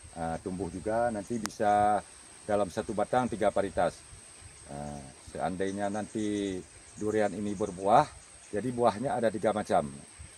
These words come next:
yaitu durian musangking, bawor, dan duri hitam. Oke kawan-kawan, demikian dulu video kita kali ini tentang durian, eh, koleksi kita ini.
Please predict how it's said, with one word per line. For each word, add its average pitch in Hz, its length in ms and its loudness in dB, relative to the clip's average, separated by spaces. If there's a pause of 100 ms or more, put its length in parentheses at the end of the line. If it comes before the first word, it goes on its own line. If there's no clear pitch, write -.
(180)
yaitu 92 400 -2
durian 110 400 2 (560)
musangking, 117 720 -2 (320)
bawor, 110 480 4
dan 104 240 2
duri 90 240 -6
hitam. 82 240 0 (1040)
Oke 160 240 0
kawan-kawan, 170 560 6
demikian 131 400 2
dulu 143 480 2
video 113 480 2
kita 101 480 4
kali 98 320 0
ini 117 80 0
tentang 120 840 2 (540)
durian, 107 720 2 (640)
eh, 104 480 -2
koleksi 107 480 -2
kita 107 240 0
ini. 123 320 0